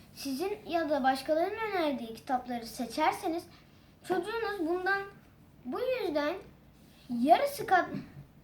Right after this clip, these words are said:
ço-, kitap okuma alışkanlığının çoğunu kaybedebilir. Bu yüzden çocuğunuzu iyi tanımanız lazım.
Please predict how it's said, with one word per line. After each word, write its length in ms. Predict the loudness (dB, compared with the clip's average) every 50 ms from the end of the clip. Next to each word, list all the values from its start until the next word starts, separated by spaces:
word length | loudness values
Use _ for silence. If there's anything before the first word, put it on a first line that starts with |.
| -20 -20 -20 -20 -20 -20 -20 -20 -20 -20 -20 -20 -20 -20 -20 -20 -20 -20 -20 -20 -14
ço-, 280 | -8 -6 -4 -4 -4 -4 -8 -14 -20 -20 -20 -20 -18 -14
kitap 280 | -12 -8 -4 -2 0
okuma 320 | 0 0 0 0 -2 -2 0 0 -2
alışkanlığının 760 | -2 -4 -6 -4 0 2 2 2 2 2 2 0 -2 -2 -4 -6
çoğunu 380 | -6 -6 -4 -4 -4 -4 -4
kaybedebilir. 720 | -2 2 4 4 4 4 4 2 2 0 -2 -2 -6 -8 -12 -14 -18 -20 -20 -20 -20 -12 -6
Bu 100 | -2 0
yüzden 340 | 0 2 2 2 2 0 0
çocuğunuzu 600 | -2 -2 -2 -2 -2 -2 -2 -2 -4 -6 -4 -4 -4 -6 -6 -10 -16 -20 -20 -14 -6
iyi 240 | -2 -2 0 0 0
tanımanız 720 | 2 2 2 2 2 0 0 -2 -2 -4 -6 -8 -8 -8 -8
lazım. 420 | -6 -6 -6 -6 -8 -8 -10 -12